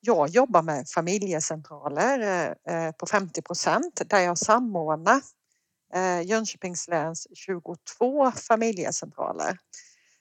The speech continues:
På mina andra femtio procent jobbar jag som processledare i regionernas kunskapssystem. Eh, och där processleder jag en grupp som heter N P O, Barn och ungas hälsa. Så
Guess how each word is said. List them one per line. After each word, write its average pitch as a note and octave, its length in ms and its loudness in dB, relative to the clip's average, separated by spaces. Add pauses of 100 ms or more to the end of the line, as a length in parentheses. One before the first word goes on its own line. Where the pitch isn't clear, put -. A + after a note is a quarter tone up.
(180)
På G#3 60 -10
mina G#3+ 260 2
andra G#3 300 2
femtio G#3+ 360 2
procent E3+ 520 -2
jobbar E3+ 300 -2
jag D#3 200 -2
som D#3+ 220 -8
processledare E3 1200 -2
i F#3 480 -2
regionernas F3 680 -2
kunskapssystem. - 1400 -6 (540)
Eh, F3 320 0
och F#3 140 -6
där D#3+ 280 0
processleder E3 640 -6
jag E3+ 80 -2
en E3+ 80 -8
grupp D#3 280 -6
som - 180 -12
heter C#3+ 560 -8
N D#3 240 -8 (200)
P D#3+ 140 -4
O, E3 280 -4
Barn D#3 300 -2
och D#3 220 -10
ungas E3+ 360 -8
hälsa. G#3+ 400 2 (800)
Så A3 380 4